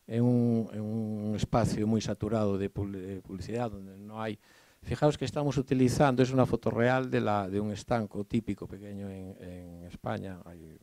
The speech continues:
como ocho mil y pico, y solo se permite vender tabaco, y el techo nadie lo utilizaba, ¿no? Entonces, bueno, pues se saca el rendimiento a un metro cuadrado de algo que no, no se utilizaba, y realmente ha sido el más visible.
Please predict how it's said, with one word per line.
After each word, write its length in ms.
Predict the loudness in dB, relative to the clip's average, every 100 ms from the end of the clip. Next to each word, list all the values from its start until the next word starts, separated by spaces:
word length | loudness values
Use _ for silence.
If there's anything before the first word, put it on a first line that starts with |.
| _ _
como 160 | -12 -8
ocho 180 | -2
mil 280 | 2 4 2
y 60 | 0
pico, 340 | -4 -4 -8 -14 -20 -20 -20 _ _
y 460 | 2 4 6 6 8
solo 200 | 10 10
se 140 | 8
permite 340 | 8 8 6 4
vender 240 | 2 2
tabaco, 480 | 4 6 6 2 -12 -14 -20 _ _ _ _ _
y 220 | 0 0
el 140 | 0
techo 300 | 4 4 4
nadie 200 | 0 0
lo 100 | -2
utilizaba, 600 | -4 -4 -4 0 -2 -2 -8 -16
¿no? 200 | -14 -14
Entonces, 360 | -10 -6 -6 -2
bueno, 220 | -2 -2
pues 140 | -8
se 80 | -6
saca 200 | -6 -4
el 160 | -4 -2
rendimiento 680 | -2 0 0 0 0 0 0
a 40 |
un 320 | 0 -4 -6
metro 240 | -6 -6 -4
cuadrado 460 | 0 2 2 2
de 140 | 0 -2
algo 320 | 0 0 0
que 160 | -2
no, 260 | -6 -6 -10
no 220 | -8 -8
se 100 | -6
utilizaba, 600 | -8 -6 -6 -8 -10 -12 -8
y 120 | -4
realmente 360 | -2 0 2 4
ha 60 |
sido 240 | 4 6 6
el 60 |
más 180 | 6 2
visible. 480 | 0 -6 -10 -10 -14